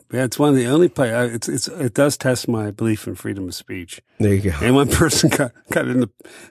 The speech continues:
Speaker 1: the, one person got five for fighting. We never let him out of the penalty box. <laughs> But <laughs>
Speaker 2: The guys on Y Theory were talking about pol-, neoliberalism and political liberalism,
Speaker 1: Right.
Speaker 2: economic, like, how, and the one guy, they, so basically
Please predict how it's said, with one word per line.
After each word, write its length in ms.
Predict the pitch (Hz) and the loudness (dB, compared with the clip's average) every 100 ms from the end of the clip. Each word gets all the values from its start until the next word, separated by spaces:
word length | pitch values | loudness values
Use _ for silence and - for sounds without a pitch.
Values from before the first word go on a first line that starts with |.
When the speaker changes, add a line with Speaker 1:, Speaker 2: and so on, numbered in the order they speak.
| - | -6
Speaker 1:
the, 140 | 151 139 | -4 0
one 140 | 139 | -2
person 180 | 123 120 | 0 0
got 160 | 113 101 | 0 0
five 260 | 123 110 | 2 2
for 80 | 104 | 0
fighting. 380 | 104 113 101 95 | 0 0 2 0
We 80 | 95 | 0
never 180 | 104 101 | 0 0
let 140 | 101 98 | -2 -2
him 80 | 101 | -2
out 80 | 101 | -4
of 40 | |
the 80 | 104 | -4
penalty 320 | - 110 113 | -2 -2 -4
box. 440 | 107 101 127 - - | -4 -2 -2 -2 0
<laughs> 20 | |
But 300 | - - - - 403 - - - - - - | 0 -2 -10 -2 -2 0 -4 -2 -6 -6 -6
<laughs> 120 | 156 | 0
Speaker 2:
The 80 | 147 | 2
guys 340 | 139 143 143 | 4 4 4
on 160 | 139 117 | 4 2
Y 220 | 101 104 107 | 2 2 0
Theory 560 | - 110 107 107 101 - - | 0 0 0 0 -4 -8 -2
were 140 | 104 | 0
talking 300 | - 98 98 | 2 2 2
about 220 | 98 92 - - - | 0 -2 -6 -8 -2
pol-, 200 | 104 98 | 0 2
neoliberalism 760 | 120 110 101 101 101 98 95 | 2 4 4 2 2 -2 0
and 100 | 87 | -2
political 420 | - 104 98 95 | 0 0 -2 -4
liberalism, 480 | 101 98 101 95 95 | -2 -2 0 0 0
Speaker 1:
Right. 120 | 87 110 | 0 2
Speaker 2:
economic, 580 | 104 104 95 95 87 95 | 2 4 4 2 0 -2
like, 160 | 87 | 0
how, 220 | 104 90 87 _ _ _ _ - | 0 -2 -4 _ _ _ _ 0
and 100 | 123 | 4
the 60 | |
one 160 | 139 156 | 6 6
guy, 200 | 147 120 | 4 2
they, 140 | 120 143 | 0 -2
so 160 | - 156 | 2 0
basically 720 | 135 180 196 170 - 120 - | 4 4 4 0 -2 -2 -2